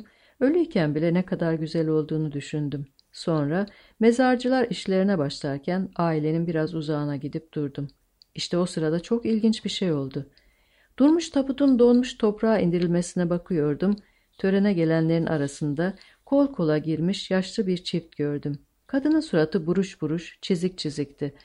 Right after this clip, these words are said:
Ama yün eşarbının altında, kırlaşmış saçların arasında solmaya yüz tutmuş kızıl tutamları görünüyordu. Adam ise yaşlıydı,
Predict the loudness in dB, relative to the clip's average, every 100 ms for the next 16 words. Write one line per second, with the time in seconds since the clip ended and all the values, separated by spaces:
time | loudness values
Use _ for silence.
0 | _ -20 _ 2 4 2 0 0 0 0
1 | 0 0 0 0 -4 -6 -4 0 0 -2
2 | -8 _ -2 2 2 2 -4 -4 -2 0
3 | 0 2 2 0 -2 -4 -2 -2 -4 -8
4 | 0 2 4 4 2 0 -2 -6 -8 -8
5 | -6 -4 -4 -8 -6 -4 -6 -4 -2 0
6 | -2 -2 -4 -4 -2 -2 -4 -6 -12 _
7 | _ -4 -2 -2 -2 -2 0 0 -2 -2
8 | -2 -4